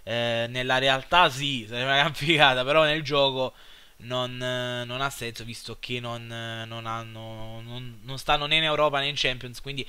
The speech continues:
sarebbe un passo indietro. Eh, fatemi solo sapere,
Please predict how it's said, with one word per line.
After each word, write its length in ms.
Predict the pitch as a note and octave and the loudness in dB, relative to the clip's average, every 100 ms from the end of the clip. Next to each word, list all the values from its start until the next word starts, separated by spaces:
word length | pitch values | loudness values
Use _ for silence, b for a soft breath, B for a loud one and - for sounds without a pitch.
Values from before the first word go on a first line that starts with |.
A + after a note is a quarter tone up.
| B B B | B B B
sarebbe 360 | B2 C3 C3+ | -2 -2 -2
un 120 | C3+ | -4
passo 340 | C3 C#3+ - D3 | 2 0 0 -6
indietro. 560 | C#3 B2+ A#2+ A2+ A#2 - B B B | -6 -4 -4 -4 -6 -8 B B B
Eh, 420 | D3+ E3 D#3+ D#3+ | 2 6 6 6
fatemi 640 | - - A3 A3+ G3+ F#3+ F3+ | 2 6 8 10 6 2 2
solo 300 | A3 G3 E3+ | 4 4 6
sapere, 760 | G3 F3+ F3 E3+ E3+ E3 - | 4 6 8 8 8 6 0